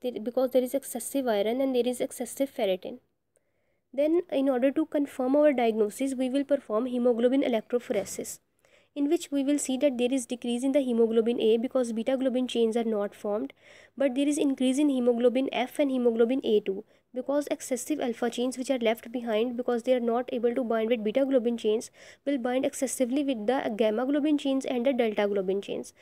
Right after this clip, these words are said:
So there will be excessive formation of fetal hemoglobin and hemoglobin A two.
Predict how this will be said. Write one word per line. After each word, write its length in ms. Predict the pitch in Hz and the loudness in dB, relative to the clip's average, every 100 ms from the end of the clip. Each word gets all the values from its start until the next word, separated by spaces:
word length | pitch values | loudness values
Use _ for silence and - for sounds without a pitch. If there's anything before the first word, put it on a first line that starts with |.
| - _ | -20 _
So 100 | - | -8
there 180 | 277 302 | -4 -2
will 140 | 294 277 | 0 0
be 140 | 302 | 0
excessive 400 | - 254 - 294 | -2 -8 -4 -4
formation 440 | - 262 226 - | -2 0 0 0
of 80 | 262 | -4
fetal 300 | - 214 226 | -4 -6 -4
hemoglobin 540 | 269 285 285 277 269 269 | 0 0 0 0 2 0
and 180 | 277 - | 0 -4
hemoglobin 640 | 262 247 240 226 220 262 - | -8 -2 0 2 2 2 2
A 160 | 214 185 | 0 0
two. 220 | - | -8